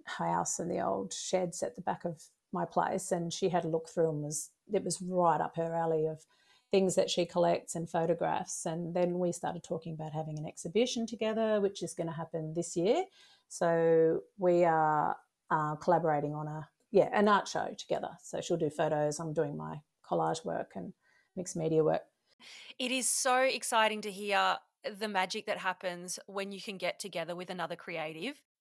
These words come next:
Speaker 2: especially for you. You live in Quandiela, which is a population of a hundred and fifty, isn't it? So
Speaker 1: Yeah.
Speaker 2: it's, it's not a big community that you're able to tap into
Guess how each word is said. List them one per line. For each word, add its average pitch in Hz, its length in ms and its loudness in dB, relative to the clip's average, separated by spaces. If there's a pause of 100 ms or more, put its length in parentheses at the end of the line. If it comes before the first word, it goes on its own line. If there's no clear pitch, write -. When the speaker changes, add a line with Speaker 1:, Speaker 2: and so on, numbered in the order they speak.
Speaker 2:
especially 370 400 -2
for 370 140 -8
you. 254 200 -2
You 247 540 -2
live 277 180 -2
in 269 320 -6 (200)
Quandiela, 190 640 0
which - 400 -6 (240)
is 240 100 -2
a 262 40 -2
population 254 580 -2
of 175 60 -10
a 180 80 -4
hundred 170 260 -10
and 165 120 -14
fifty, 185 360 -14
isn't 156 180 -14
it? 208 160 -8 (100)
So 254 160 6
Speaker 1:
Yeah. 254 100 6 (100)
Speaker 2:
it's, - 220 -2
it's 311 180 -2
not 339 200 2
a 302 120 -2
big 254 260 -4
community 196 540 -4
that 185 240 0 (280)
you're 220 180 4
able 190 220 4
to 175 80 -6
tap 170 280 -4
into 165 520 -10